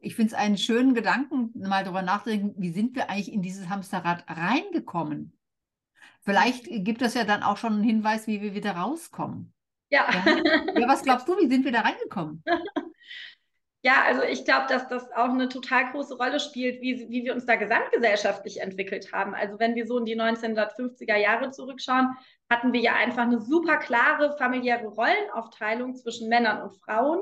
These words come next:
Speaker 2: so sehr wie nie zuvor historisch betrachtet und auch so sehr wie nie wieder danach, dass nämlich die Männer für die ökonomische Versorgung der Familie zuständig sind und außerhäuslich erwerbstätig sind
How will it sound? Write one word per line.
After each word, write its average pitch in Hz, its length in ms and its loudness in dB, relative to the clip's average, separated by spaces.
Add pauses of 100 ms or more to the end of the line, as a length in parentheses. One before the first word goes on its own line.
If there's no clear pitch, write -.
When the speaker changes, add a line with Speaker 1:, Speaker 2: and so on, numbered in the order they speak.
(420)
Speaker 2:
so 254 140 -4
sehr 254 260 4
wie 254 140 6
nie 294 180 8
zuvor 311 400 2
historisch 214 460 0
betrachtet 233 480 -2
und 220 160 -8
auch - 160 -2
so 226 160 -10
sehr 226 260 4
wie 233 80 -2
nie 240 200 4
wieder 220 180 -2
danach, 220 400 -2 (400)
dass 240 180 2
nämlich 247 320 0
die 226 120 -6
Männer 269 540 2
für 247 120 -8
die 240 100 -8
ökonomische 254 560 -4
Versorgung 277 500 2
der 262 140 2
Familie 269 480 0
zuständig 262 600 -2
sind 262 260 2
und - 220 -10
außerhäuslich 294 760 2
erwerbstätig 254 680 -2
sind 339 180 -2